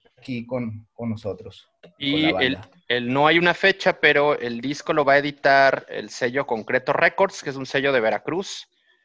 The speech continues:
Speaker 2: y ellos se van a estar encargando de la, de la distribución de este material, del cual no hay fecha, pero estaremos atentos al, al release.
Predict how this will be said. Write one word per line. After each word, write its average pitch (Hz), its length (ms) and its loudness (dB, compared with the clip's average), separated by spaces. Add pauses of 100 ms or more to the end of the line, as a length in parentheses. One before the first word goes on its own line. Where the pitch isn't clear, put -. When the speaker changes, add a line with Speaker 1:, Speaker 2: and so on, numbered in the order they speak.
(340)
Speaker 2:
y 120 140 -10
ellos 120 200 -4
se 127 80 -4
van 120 120 0
a 120 40 -2
estar 120 220 0
encargando 117 540 0
de 113 120 0
la, 101 760 -4 (680)
de 95 80 -14
la 185 160 -10
distribución 113 600 -8
de 113 240 0
este 107 540 -6
material, 110 600 -2 (760)
del 110 260 -4
cual 107 220 4
no 113 60 2
hay 113 80 0
fecha, - 280 0
pero 95 260 -8 (180)
estaremos 95 380 -10
atentos - 420 -8
al, 85 220 -6 (600)
al 98 140 -6
release. 98 680 -4